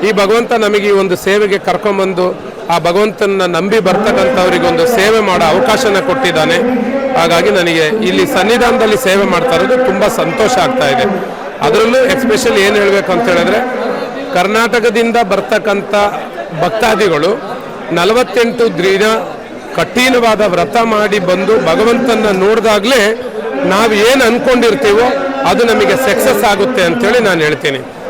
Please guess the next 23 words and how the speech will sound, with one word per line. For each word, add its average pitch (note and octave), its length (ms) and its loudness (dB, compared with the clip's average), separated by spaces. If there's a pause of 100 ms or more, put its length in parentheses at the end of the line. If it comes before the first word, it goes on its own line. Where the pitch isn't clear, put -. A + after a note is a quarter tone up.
(160)
ಮೇನ್ A#3 220 2
ಪ್ರಾಬ್ಲಮ್ A3 440 0
ಅಂತ G3 180 -2
ಹೇಳಿದ್ರೆ, E3+ 600 -2 (340)
ನಲವತ್ತೆಂಟು A3 720 0
ದಿನ G#3 200 0
ವ್ರತ F#3 280 -2
ಇಲ್ದಲೆ G3+ 460 2
ಭಗವಂತನ G3 520 0
ನೋಡ್ಬೋದು. F#3 580 2 (420)
ಭಗವಂತನ A#3 440 0 (100)
ಸಿದ್ಧಾಂತ G#3+ 360 -2
ಏನಂತ G3+ 380 0
ಹೇಳಿದ್ರೆ, E3+ 360 0 (440)
ವ್ರತವಿಲ್ಲದೆ A#3 760 0
ನನ್ನ G#3 240 0
ಬಳಿ G#3 220 0
ಬರುವ F#3+ 340 2
ಭಕ್ತರು E3+ 540 0 (360)
ಹಣವಿಲ್ಲದೆ A#3 640 2
ಅಂಗಡಿಗೆ G3 460 0
ಹೋದಂತೆ. D#3+ 540 0 (440)
ವ್ರತ F#3 240 -2